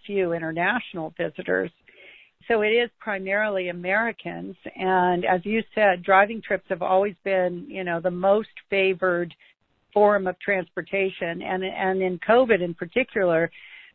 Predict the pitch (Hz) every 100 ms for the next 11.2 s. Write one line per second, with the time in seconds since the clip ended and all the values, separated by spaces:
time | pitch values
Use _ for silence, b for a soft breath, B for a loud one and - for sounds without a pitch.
0 | - 208 - 214 185 - 202 190 175 208
1 | 202 233 240 202 220 196 - 208 202 190
2 | 180 175 170 175 170 165 165 156 156 151
3 | 156 156 - 190 202 190 - 233 240 214
4 | 185 175 180 190 196 185 - 190 190 185
5 | - 156 160 165 - - 175 180 175 160
6 | 160 160 B B B B _ - 185 175
7 | 170 175 180 175 175 277 294 185 - -
8 | _ 226 175 170 170 - 277 - - -
9 | - B B B B B - 226 - 202
10 | 175 - 156 160 - 185 170 _ _ -
11 | 190